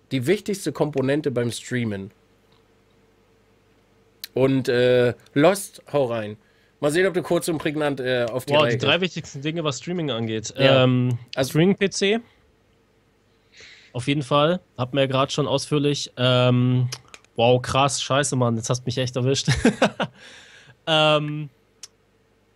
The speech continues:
Speaker 2: ja, das ist, das ist so blöd, aber, äh, ich, ja, ähm, einen, einen Geist, einen Sinn für Entertainment zu haben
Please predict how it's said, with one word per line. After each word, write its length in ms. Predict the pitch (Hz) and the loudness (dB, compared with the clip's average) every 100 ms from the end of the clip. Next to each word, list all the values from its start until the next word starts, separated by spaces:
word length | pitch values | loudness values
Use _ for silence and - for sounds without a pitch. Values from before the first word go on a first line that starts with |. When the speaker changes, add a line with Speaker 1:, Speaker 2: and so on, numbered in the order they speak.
| _ _ _ _ _ _ _ _ _ _ _ _ _ _ _ _ _ _ _ - | _ _ _ _ _ _ _ _ _ _ _ _ _ _ _ _ _ _ _ -12
Speaker 2:
ja, 180 | 131 139 | -8 -6
das 160 | 139 | -6
ist, 200 | 160 - | -8 -8
das 120 | 156 - | -8 -6
ist 100 | - | -8
so 80 | |
blöd, 240 | 156 135 180 | -6 -4 -2
aber, 160 | 143 135 104 | -2 -2 -6
äh, 180 | 87 80 | -14 -14
ich, 120 | - - - _ | -14 -16 -20 _
ja, 280 | - 123 135 127 - _ _ _ _ _ _ | -8 -4 -2 -4 -14 _ _ _ _ _ _
ähm, 400 | 127 131 131 135 - - | -2 0 0 -4 -10 -8
einen, 300 | 139 151 139 | -4 -4 -4
einen 260 | 147 147 | -2 -2
Geist, 460 | 135 135 180 196 - | 2 2 2 0 -4
einen 240 | 135 139 | -4 -2
Sinn 240 | 127 160 196 | 0 0 0
für 120 | 139 | -2
Entertainment 600 | 131 135 135 139 180 202 | -2 -2 0 2 2 -2
zu 160 | - 165 | -2 2
haben 380 | 175 185 208 | 4 4 -2